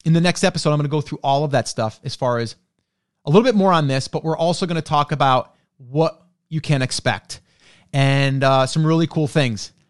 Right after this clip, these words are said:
that I have planned, and also things that we're gonna be doing together, all right? So that is what I'm gonna be sharing with you. So let's talk about the new name, okay? And at first I was like, "You know what?" And someone had said, "Scott, why don't you just call it The Amazing Brand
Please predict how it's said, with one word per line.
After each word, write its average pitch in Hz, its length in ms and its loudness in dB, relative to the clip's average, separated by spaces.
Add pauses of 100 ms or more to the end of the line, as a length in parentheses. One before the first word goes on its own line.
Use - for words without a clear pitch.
(140)
that 135 120 0
I 139 80 4
have 139 180 2
planned, 120 380 -4
and 208 100 4
also 214 460 2
things 208 380 0
that 214 80 0
we're 208 80 0
gonna 208 140 2
be 202 160 0
doing 185 280 2
together, 208 580 2 (380)
all 139 80 -2
right? 185 260 2
So 185 300 4 (420)
that 190 300 2
is 196 160 4
what 180 160 0
I'm 175 80 0
gonna 170 140 0
be 170 60 -2
sharing 170 520 -2
with 151 280 0
you. 113 240 -6 (460)
So 208 340 2 (100)
let's 175 180 -6
talk 175 220 2
about 151 240 2
the 156 60 -2
new 147 120 0
name, 123 260 -4 (680)
okay? 135 300 -2 (460)
And 196 100 2
at 214 160 -2
first 294 240 0
I 240 80 4
was 220 120 2
like, 208 180 0
"You 226 60 0
know 247 100 0
what?" 254 360 0 (120)
And 160 80 -4
someone 247 280 2
had 190 120 0
said, 185 240 -2
"Scott, 196 260 0
why 180 100 0
don't 220 140 -4
you 233 80 -2
just - 420 -4
call 185 200 0
it 160 120 -4
The 170 100 0
Amazing 160 380 0
Brand 127 500 -4